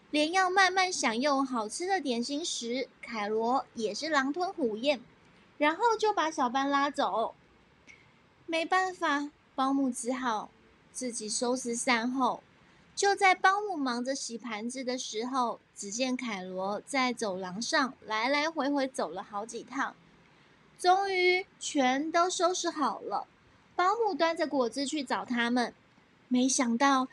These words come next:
他们竟然用卷纸、卫生纸玩起木乃伊的游戏。“小班，小班，还好吗？”都是凯罗把整个房间弄得乱七八糟，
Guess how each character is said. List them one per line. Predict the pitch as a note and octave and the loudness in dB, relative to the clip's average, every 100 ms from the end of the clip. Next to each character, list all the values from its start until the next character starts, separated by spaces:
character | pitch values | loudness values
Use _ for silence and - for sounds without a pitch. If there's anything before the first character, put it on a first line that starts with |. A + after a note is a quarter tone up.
| - _ | -12 _
他 | - D4 | 2 4
们 | D#4+ D4+ | 4 2
竟 | C#4+ | 2
然 | E4 D4 | 2 4
用 | D#4 E4+ C#4+ | 2 0 2
卷 | C#4+ D4 | 4 4
纸、 | D#4 D#4 | 2 2
卫 | E4+ E4+ | 2 4
生 | E4+ E4 | 2 0
纸 | E4+ D#4 C#4+ | -2 -2 0
玩 | C4+ C4+ | 2 0
起 | E4 D#4 | 0 -2
木 | C4+ F#4 | -2 -2
乃 | E4+ C#4 | 0 0
伊 | C4+ E4+ | -2 -4
的 | F#4 | -4
游 | D4 C#4 C#4+ | 0 0 0
戏。 | - G#4 G4+ C4+ - _ _ _ _ _ _ _ _ _ _ | -2 0 0 -2 -6 _ _ _ _ _ _ _ _ _ _
“小 | - E4 D4+ | -2 0 2
班， | F4+ F#4+ G4+ G#4+ - _ _ | 6 6 6 2 -8 _ _
小 | - G4 D#4+ | -6 0 2
班， | F#4+ G4+ G4+ A4 - | 4 4 2 -2 -8
还 | - C#4+ | -2 0
好 | D4+ D#4+ C#4 | 0 -4 -6
吗？” | C4 C#4+ D4 D4+ D#4+ - _ _ _ _ _ _ | -6 -6 -6 -8 -10 -14 _ _ _ _ _ _
都 | C#4+ | -4
是 | D#4 E4 | -4 -6
凯 | D#4 D4+ A3+ | -8 -4 -4
罗 | A3 A3 A3+ C4 A3+ - | -2 0 2 0 -2 -6
把 | A#3+ | -6
整 | C4 D4 B3+ | -4 -4 -2
个 | B3+ | -4
房 | C4+ B3 C4 | -4 -4 -4
间 | D#4 D#4+ F4+ | -4 -6 -4
弄 | F#4+ | -6
得 | D4+ C4 | -4 -2
乱 | C4 B3+ | 0 -2
七 | B3+ B3 A#3+ | -4 -8 -4
八 | A#3 A3+ | -2 -2
糟， | A#3 A#3+ A3 A3+ | -2 0 0 -4